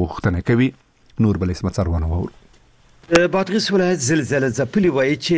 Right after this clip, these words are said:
Speaker 2: لا هم مرستو ته انتظار دي. د بادغیس یو شمېر زلزله ځپلي نن درېیمه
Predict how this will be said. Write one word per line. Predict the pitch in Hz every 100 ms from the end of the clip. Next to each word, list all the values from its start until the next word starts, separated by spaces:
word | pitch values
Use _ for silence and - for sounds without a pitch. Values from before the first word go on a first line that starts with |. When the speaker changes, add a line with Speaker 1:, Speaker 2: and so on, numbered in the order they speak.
| 135
Speaker 2:
لا | 123 110
هم | 127
مرستو | 120 110 - 123
ته | 131 127
انتظار | 120 127 135 113 120
دي. | 113 - - - - 120
د | 135 104
بادغیس | 107 107 127 - -
یو | 135 -
شمېر | 135 127
زلزله | 127 127 143 123
ځپلي | 120 123 120 185 196 185
نن | 165 165 127 117
درېیمه | 131 190 180